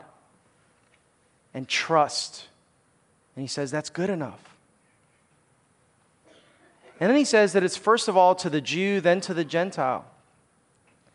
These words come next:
God promised to Israel that he would be their people, his people. And he is a God who fulfills his promises.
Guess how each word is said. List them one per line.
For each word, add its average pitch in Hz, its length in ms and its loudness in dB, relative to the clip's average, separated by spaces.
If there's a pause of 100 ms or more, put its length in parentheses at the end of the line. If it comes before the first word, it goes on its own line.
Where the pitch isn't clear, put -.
(680)
God 190 460 4
promised 214 500 4
to 202 100 2
Israel 156 460 2 (800)
that 143 120 -2
he 185 160 -4
would 185 220 2
be 175 160 0
their 170 320 4
people, 190 480 -8 (180)
his 175 220 -4
people. 196 480 -8 (1120)
And 123 80 -12
he 160 120 -4
is 151 100 -4
a 151 40 -2
God 156 420 4
who 135 260 -10 (420)
fulfills 185 600 -2
his 151 120 -8
promises. - 840 -8